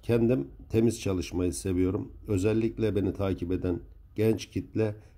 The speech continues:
hemen hemen aynısını yapıyor. S dört barut hassas terazi ile bir nokta kırk yedi seviyesinde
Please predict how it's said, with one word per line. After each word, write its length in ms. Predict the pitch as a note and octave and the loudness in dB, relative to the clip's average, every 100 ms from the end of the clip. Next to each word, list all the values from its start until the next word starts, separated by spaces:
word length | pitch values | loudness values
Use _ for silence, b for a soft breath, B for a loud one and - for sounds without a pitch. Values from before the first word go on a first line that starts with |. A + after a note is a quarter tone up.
| - | -4
hemen 280 | A2+ G2+ F2 | 2 4 4
hemen 280 | F#2+ A2+ - - | 4 2 -2 -6
aynısını 540 | G#2+ G#2 E2+ - F2+ | 0 2 2 0 -2
yapıyor. 500 | F2 D2 F2 D2 - - b b b b b - | -2 -2 -4 -6 -10 -20 b b b b b 0
S 300 | C3 C3+ - | 4 4 4
dört 320 | D3+ C#3+ - | 4 4 2
barut 260 | B2+ A2+ - - - - - | 2 2 0 -14 -20 -20 -14
hassas 480 | - A2 - B2 - | -2 0 2 0 0
terazi 480 | A2+ G2+ G2+ E2 G2 | -2 0 0 0 -2
ile 280 | G#2 A2+ G#2+ | 0 0 2
bir 220 | B2+ A#2+ | 0 2
nokta 380 | A2 - B2 - | 0 0 -4 -4
kırk 400 | - A#2+ - A#2 | -2 -2 0 4
yedi 220 | A2 G#2 | 4 4
seviyesinde 880 | - F#2+ F#2 F2 - F#2 F#2 A#2 | -2 0 2 2 0 0 2 2